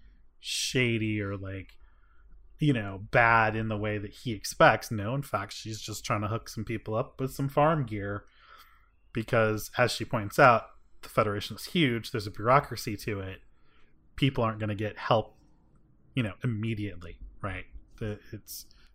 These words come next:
it's a process to be indoctrinated <laughs> into the Federation. And it's kind of interesting because these are those things that, you know,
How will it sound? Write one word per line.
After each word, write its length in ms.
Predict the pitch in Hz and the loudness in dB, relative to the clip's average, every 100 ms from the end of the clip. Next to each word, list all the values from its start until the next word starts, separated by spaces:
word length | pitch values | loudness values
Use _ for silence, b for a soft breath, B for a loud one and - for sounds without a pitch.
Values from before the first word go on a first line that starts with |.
| - | -20
it's 100 | - | -18
a 40 | |
process 640 | - - 117 117 - 98 - | -4 6 6 6 -2 -6 -8
to 120 | 110 | -12
be 360 | 104 95 92 - _ _ _ | -10 -10 -12 -18 _ _ _
indoctrinated 760 | 117 110 - 113 - - 147 113 | -6 -2 -2 -2 -2 2 2 2
<laughs> 40 | |
into 220 | 107 104 107 | -2 -6 -6
the 100 | 104 | -6
Federation. 760 | 110 98 92 101 - 95 95 _ b b b b _ - | -6 -6 -6 -8 -10 -14 -16 _ b b b b _ -8
And 480 | 110 107 104 104 104 - _ _ _ _ _ _ | -6 -4 -6 -8 -12 -20 _ _ _ _ _ _
it's 80 | - | -10
kind 200 | - 196 | 0 2
of 80 | 208 | 2
interesting 480 | 214 143 120 117 113 | 2 0 0 -4 -6
because 320 | 107 123 120 | -2 -2 -2
these 180 | 120 120 | -4 -2
are 40 | |
those 200 | 135 135 - | 2 2 2
things 340 | 143 139 127 | 4 4 2
that, 240 | 117 107 - - - - | 0 0 -4 -20 -20 -6
you 80 | 156 | 2
know, 260 | 139 117 | 4 4